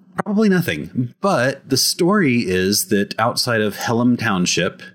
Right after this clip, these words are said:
H E L L A M Township, in Pennsylvania, there's a, there's a probably abandoned mental institution and if you go there,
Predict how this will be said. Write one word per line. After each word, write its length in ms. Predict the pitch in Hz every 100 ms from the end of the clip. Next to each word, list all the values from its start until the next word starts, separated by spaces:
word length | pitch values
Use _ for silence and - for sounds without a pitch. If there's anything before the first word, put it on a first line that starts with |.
| _ _ -
H 280 | 90 104 -
E 280 | 90 90
L 220 | 90 92 85
L 440 | 85 87 85 - _ _ _ _ 90
A 180 | 90
M 320 | 80 85 90 -
Township, 520 | 92 85 - 85 - - - _
in 100 | 98
Pennsylvania, 600 | 90 117 120 110 107 113
there's 400 | 101 101 101 95 -
a, 460 | 90 90 90 90 _ _ _ _ _ _ _ _
there's 340 | 104 107 107 -
a 160 | 98 95
probably 560 | - 127 120 117 110
abandoned 480 | 95 98 104 101 85
mental 220 | 101 135
institution 840 | 135 - 123 135 123 131 131 127 - _ _ _ -
and 480 | 101 95 95 95 95 95
if 180 | - 101
you 120 | 87
go 500 | 85 104 127 123 120
there, 800 | 92 107 101 101 101 98 98